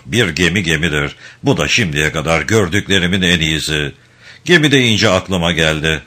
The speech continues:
Bu gece sen ve kardeşim benimle yemek yer misiniz? Size gemimi gezdiririm."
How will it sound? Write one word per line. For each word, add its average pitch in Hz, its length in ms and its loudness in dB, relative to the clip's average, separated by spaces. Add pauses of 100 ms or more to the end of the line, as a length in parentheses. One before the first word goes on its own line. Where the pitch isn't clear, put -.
Bu 151 120 0
gece 143 260 4
sen 139 300 0
ve 104 120 0
kardeşim 92 480 0
benimle 120 360 0
yemek 110 320 0
yer 117 200 2
misiniz? 92 540 -2 (240)
Size 123 300 2
gemimi 117 420 0
gezdiririm." 87 720 0